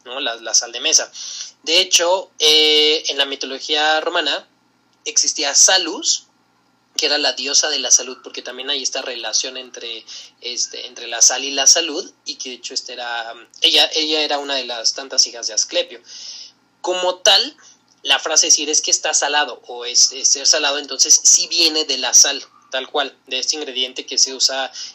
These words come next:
y que es para conservar alimentos y que le da sabor a, a lo que comemos, y que viene desde como el dos mil setecientos antes de Cristo, que lo usaban en China, y que encuentras referencias de él en, en la Biblia, en los libros de Job, este, o sea,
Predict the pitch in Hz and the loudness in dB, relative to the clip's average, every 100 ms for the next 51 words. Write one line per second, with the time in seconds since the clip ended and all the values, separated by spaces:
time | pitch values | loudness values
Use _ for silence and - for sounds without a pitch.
0 | - 135 127 - 131 123 123 117 120 127 | -10 -6 -6 -6 -6 -8 -6 -8 -6 -8
1 | 139 131 123 123 123 120 117 113 117 113 | -8 -8 -10 -10 -12 -4 -4 -4 -8 -8
2 | 117 123 127 123 117 117 117 110 104 110 | -4 0 0 -2 -10 -10 -8 -6 -6 -6
3 | 117 117 110 110 120 131 135 135 185 - | -10 -12 -12 -14 -14 -8 -8 -4 -4 -6
4 | - - - - 131 - 143 127 139 139 | -8 -12 -12 -12 -10 -6 -6 -4 -4 -4
5 | 135 135 127 - 120 110 120 117 113 113 | -6 -6 -2 -2 -2 -10 -18 -16 -16 -14
6 | 117 123 131 127 - 139 127 127 127 127 | -12 -10 -10 0 0 2 0 0 0 -4
7 | 123 123 131 110 - 113 - 135 131 107 | -4 -6 -6 -6 -6 -4 -4 -6 -12 -8
8 | 104 120 120 123 123 110 104 143 135 123 | -4 -2 -2 -4 -6 -8 -2 -2 -2 -6
9 | - - - 147 - 131 123 135 151 131 | -8 -16 -14 -14 -10 -10 -8 -10 -6 -8
10 | 127 123 120 117 127 123 120 120 117 117 | -8 -12 -2 -2 -2 -6 -6 -8 -10 -12
11 | 110 107 117 107 117 131 127 117 110 107 | -16 -14 -6 -4 -4 -4 -2 -2 -4 -10
12 | 107 120 123 120 104 - 117 - _ _ | -12 -12 -6 -6 -6 -8 -10 -12 _ _
13 | - 113 110 - 104 107 104 110 | -16 -8 -8 -8 -10 -8 -8 -10